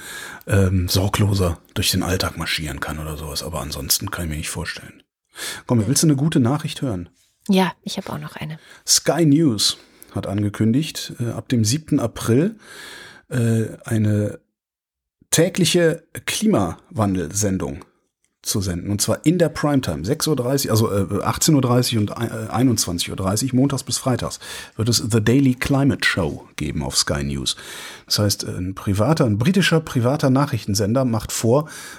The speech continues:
Speaker 1: was der öffentlich-rechtliche Rundfunk bei uns nicht machen will.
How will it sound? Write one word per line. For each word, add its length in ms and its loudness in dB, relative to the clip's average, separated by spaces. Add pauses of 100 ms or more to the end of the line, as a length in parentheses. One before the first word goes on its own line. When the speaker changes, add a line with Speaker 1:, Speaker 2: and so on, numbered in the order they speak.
Speaker 1:
was 260 2
der 100 2
öffentlich-rechtliche 560 2
Rundfunk 360 2
bei 60 4
uns 240 2
nicht 240 2
machen 300 2
will. 220 4